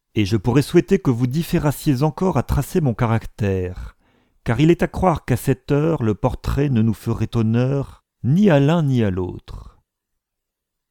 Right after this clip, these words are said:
Mais si je ne le fais maintenant, peut-être n'en trouverai-je pas une autre occasion ?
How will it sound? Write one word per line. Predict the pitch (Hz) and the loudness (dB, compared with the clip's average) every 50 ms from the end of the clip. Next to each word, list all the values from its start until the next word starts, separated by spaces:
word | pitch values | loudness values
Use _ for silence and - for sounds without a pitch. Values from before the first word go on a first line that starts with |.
| _ - | _ -2
Mais | 110 107 101 | 0 0 0
si | - - 117 | 0 -2 0
je | 104 113 | 2 2
ne | 117 113 | 2 4
le | 113 110 | 2 2
fais | 104 - 117 110 | 0 0 0 2
maintenant, | 110 113 110 - - 117 113 113 117 117 113 113 _ _ _ _ _ - | 2 2 0 -2 -4 -2 0 0 0 0 -2 -6 _ _ _ _ _ -8
peut-être | 110 104 - - 110 - - - 107 98 | -8 -6 -4 -4 -4 -4 -4 -6 -4 -4
n'en | 101 98 | -4 -4
trouverai-je | - - 113 107 90 87 107 104 - - | -4 -4 -6 -6 -4 -2 -4 -4 -4 -4
pas | - 113 101 | -6 -6 -4
une | 92 104 107 | -2 -2 -4
autre | 107 - - 113 | -4 -4 -4 -8
occasion ? | 95 - 104 95 92 113 143 170 220 214 | -6 -6 -6 -6 -6 -8 -10 -10 -10 -14